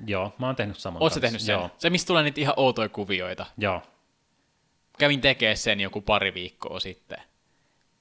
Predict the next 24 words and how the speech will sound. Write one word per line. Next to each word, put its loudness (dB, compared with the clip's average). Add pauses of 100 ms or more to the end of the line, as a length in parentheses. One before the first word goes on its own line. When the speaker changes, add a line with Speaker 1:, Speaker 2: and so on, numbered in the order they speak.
(500)
Speaker 2:
Ja, 6
niin, -8
no -2
en 0
mä 4
tiedä 2
mitä, 0
mut, -2 (280)
öö, 4 (920)
no, -2 (460)
kaikki 2
haluaa 0
saada 0
sieltä -6
jotain -4
isoja -2
tuloksia. -6 (320)
Speaker 1:
Mm. -2 (200)
Speaker 2:
Kaikki -8
haluaa -2
nähdä -4
sen -4
numeron -2
isona. -2